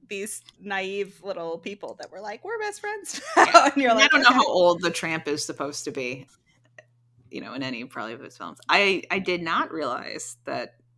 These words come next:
Speaker 2: Charlie Chaplin was so teeny tiny. That
Speaker 1: He's
Speaker 2: was
Speaker 1: so
Speaker 2: really great
Speaker 1: little.
Speaker 2: watching this film.
Speaker 1: <laughs> He's very little.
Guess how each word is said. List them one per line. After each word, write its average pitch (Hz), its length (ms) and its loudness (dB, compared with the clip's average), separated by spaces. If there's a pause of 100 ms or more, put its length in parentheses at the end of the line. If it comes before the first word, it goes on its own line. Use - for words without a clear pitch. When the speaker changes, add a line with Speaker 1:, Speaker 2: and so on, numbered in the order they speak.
Speaker 2:
Charlie 147 260 -4
Chaplin 139 340 -10
was 127 120 -12
so 139 160 -10
teeny 127 300 -14
tiny. 165 400 -12 (280)
That 240 60 -4
Speaker 1:
He's 233 60 -4
Speaker 2:
was - 80 -8
Speaker 1:
so 220 200 2
Speaker 2:
really 202 180 -2
great 185 40 0 (100)
Speaker 1:
little. 160 360 -6 (200)
Speaker 2:
watching - 320 -12
this - 180 -14
film. - 260 -20
Speaker 1:
<laughs> - 80 -20
He's 359 300 -2
very 440 480 0
little. 415 440 -6